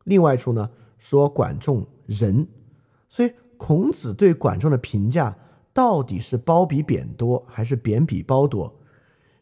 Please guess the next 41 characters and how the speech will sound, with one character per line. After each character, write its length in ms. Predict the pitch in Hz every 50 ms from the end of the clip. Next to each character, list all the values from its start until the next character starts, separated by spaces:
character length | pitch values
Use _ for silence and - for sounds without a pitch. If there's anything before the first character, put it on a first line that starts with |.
| _ _
这 180 | - 330 302
个 160 | 196 135 127
啊， 160 | 104 90 - -
不 120 | - 120 131
是 220 | 147 - - 175
一 100 | 139 107
个 160 | 95 127 120
语 180 | 117 110 101 98
言 220 | 87 78 85 95
游 160 | 98 90 82 95
戏， 360 | - - - 123 95 - - _ _ _ _
这 120 | - 214
点 120 | 170 170 185
很 160 | 156 120 95
重 200 | - 170 165 131
要。 200 | 107 90 - - - _ _ _ _ _ _ _ _ _ _
重 200 | - - 277 262
要 200 | 233 196 160 151
处 260 | - - - 175 151
在 160 | 139 208 196
于 100 | 170 180 180
哪 220 | 170 135 90 113 185
里 100 | 208 156
呢？ 200 | 107 92 92 92 - _ _ _ _ _ _ _ _ _ _ _
在 180 | - 220 190 156
于 240 | 131 110 110 113 - - - _ -
到 320 | 269 269 262 220 170 139
底 320 | 123 - - 101 82 65 -
是 240 | - - - 131
这 220 | 117 - - 143 123
个 240 | 110 - - 101 98
功 360 | - - 196 208 220 233 233
利 140 | 226 208 170
主 240 | 127 - - 87
义 100 | 78 82
的 140 | 87 - 98
和 380 | 98 - - - 110 107 123 160
平 280 | 175 - - 113 117
仁 280 | 131 120 113 92 92 120
重 200 | 127 - 226 165
要， 240 | 127 117 90 76